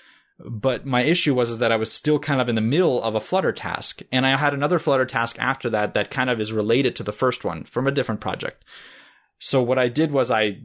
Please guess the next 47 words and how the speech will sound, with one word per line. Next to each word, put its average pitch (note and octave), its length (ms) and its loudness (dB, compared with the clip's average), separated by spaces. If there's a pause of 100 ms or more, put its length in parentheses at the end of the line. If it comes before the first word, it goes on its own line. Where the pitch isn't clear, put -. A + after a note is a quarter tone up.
negotiated C#3 640 0
with A2+ 100 -6
the - 80 -10
client C#3 320 0
and G#2+ 100 0
been G#2 160 0
like, G2+ 160 -2
"Okay, A2+ 300 0
listen, A#2+ 340 -2
I A2 140 0
understand B2 400 0
this A#2 80 -2
is A2 80 -4
a A2+ 60 0
priority A2 560 2
and G2+ 100 -2
I G#2 40 -2
can A2 140 -6
finish B2+ 300 0
it G#2 220 0
on, F#2 380 -4
you - 60 -8
know, - 140 -12 (680)
tomorrow C#3 420 2
or A#2 120 2
the A2 80 -4
day A#2 160 2
after, C3 320 0
but G#2+ 140 -4
I G#2+ 60 2
wanna C3+ 260 0
finish B2 280 -4
these G#2+ 140 -4
other B2+ 180 2
tasks A2 300 -2
that G2+ 140 0
I'm G2 80 -2
doing G2+ 240 -2
for - 120 -8
you, F#2+ 280 -4 (340)
because A2+ 280 0
if B2 120 0
I A2 80 2
don't, A#2+ 460 0 (100)
then G#2+ 520 -2
I'll A2+ 140 2
have, A2+ 460 -2